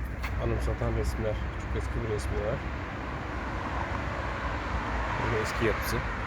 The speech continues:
Eski resmi, eski hali. Burası kapalı diye düşünüyorum.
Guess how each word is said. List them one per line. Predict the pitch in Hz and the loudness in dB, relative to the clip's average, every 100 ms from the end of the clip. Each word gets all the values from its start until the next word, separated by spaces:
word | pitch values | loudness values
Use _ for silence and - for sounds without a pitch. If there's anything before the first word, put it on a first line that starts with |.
| - - - - - - - - - - - - - 110 | -2 -2 -2 -2 -2 -2 -2 -2 -2 -2 -2 -2 -2 -2
Eski | - - 104 98 | -2 0 0 0
resmi, | - 113 135 - - - | 0 0 0 0 -2 -2
eski | - 131 | 2 4
hali. | 113 101 113 151 - - - - - - - - - - 120 | 6 4 0 0 -2 -4 -4 -4 -4 -4 -2 -2 -4 -4 4
Burası | 135 175 - 131 | 8 8 8 0
kapalı | 120 123 135 160 113 - - | 0 2 4 4 2 0 -2
diye | 110 104 | 0 0
düşünüyorum. | 101 - 98 92 | 0 0 0 0